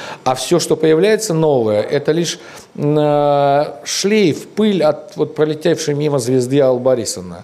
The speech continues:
И так и подбирается, чтобы это была просто пыль. Поэтому я не вижу так, чтобы молодые ребята, девчата, нет, ну вот «Голос»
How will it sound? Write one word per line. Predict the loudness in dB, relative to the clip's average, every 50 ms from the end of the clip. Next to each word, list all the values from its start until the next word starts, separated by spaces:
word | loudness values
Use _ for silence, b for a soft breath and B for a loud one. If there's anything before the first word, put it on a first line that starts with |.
| B B B B B
И | B -2
так | 0 0 -2 -2
и | -2
подбирается, | -2 -2 2 2 4 4 4 4 2 0 -2 -4 -8
чтобы | -4 -4 -2 -2 -2
это | -4 -4
была | -2 0 2 2 0
просто | 0 -4 -16 -16 -8 -2 -2 -2 -2 -2 -8 -10
пыль. | -6 -4 -4 -4 -4 -8 -14 -20 B B B B B B B B
Поэтому | -4 -2 0 2 2
я | 2 2 2 2
не | 2 2
вижу | 2 2 2 0 0
так, | 0 -2 -2 -2
чтобы | -4 -4 -4 -2
молодые | 0 2 2 2 2 2 2 2
ребята, | 2 2 2 0 0 0 -4 -4
девчата, | -4 -6 -4 0 0 0 0 2 0 2 2 4 4 4 2 2 0
нет, | -2 0 0 0 0 -2 -4 -16 -20 -18 -14
ну | -8 -2 0 2
вот | 2 2 0
«Голос» | 2 2 4 4 4 4 2 0 -2 -4 -8 -10